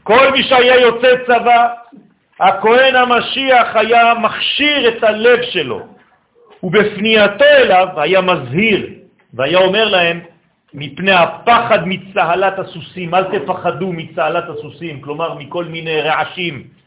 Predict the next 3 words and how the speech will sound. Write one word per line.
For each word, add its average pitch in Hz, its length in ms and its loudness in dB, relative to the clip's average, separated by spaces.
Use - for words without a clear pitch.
שתשמעו. 156 840 -4
היום 139 360 -2
זה 135 380 -2